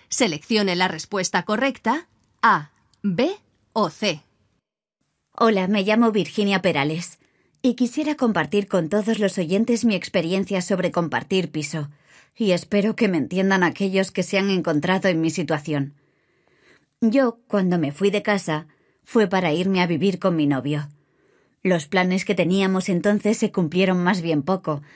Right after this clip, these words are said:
Speaker 2: y mi carrera nunca fue como yo planeé. Pero he sido muy feliz viviendo en pareja. Pese a esos momentos de adaptación y negociación,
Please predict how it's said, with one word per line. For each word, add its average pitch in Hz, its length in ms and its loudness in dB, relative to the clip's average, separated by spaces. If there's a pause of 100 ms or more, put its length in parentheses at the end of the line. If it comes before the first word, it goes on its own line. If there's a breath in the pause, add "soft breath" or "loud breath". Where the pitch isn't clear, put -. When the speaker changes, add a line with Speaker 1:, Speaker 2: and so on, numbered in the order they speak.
(280 loud breath)
Speaker 2:
y 240 140 4
mi 233 160 4
carrera 262 400 2
nunca 214 320 2
fue 196 200 0
como 170 220 0
yo 170 240 0
planeé. 143 560 0 (540 soft breath)
Pero 226 180 4
he 320 80 0
sido 254 340 0
muy 208 200 2
feliz 180 340 0
viviendo 180 400 0
en 170 140 2
pareja. 139 520 -4 (480 soft breath)
Pese 160 360 -2
a 147 80 0
esos 180 260 -2
momentos 185 540 2
de 196 80 2
adaptación 175 580 0
y 180 80 4
negociación, 175 720 0